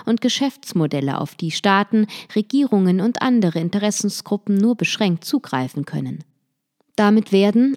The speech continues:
einerseits individuelle Freiheitsrechte gesichert, die wie sonst nichts die Würde des Menschen bewahren.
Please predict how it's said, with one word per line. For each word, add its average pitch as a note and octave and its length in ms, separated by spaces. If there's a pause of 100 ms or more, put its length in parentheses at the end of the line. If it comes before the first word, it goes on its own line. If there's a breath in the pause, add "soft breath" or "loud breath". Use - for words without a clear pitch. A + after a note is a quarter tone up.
einerseits E3+ 840
individuelle A#3 760
Freiheitsrechte F#3 960
gesichert, G3+ 560 (180)
die E3 180
wie F3 120
sonst A3+ 360
nichts A#3+ 420
die B3+ 180
Würde F#3+ 260
des - 240
Menschen D3 400
bewahren. C#3+ 560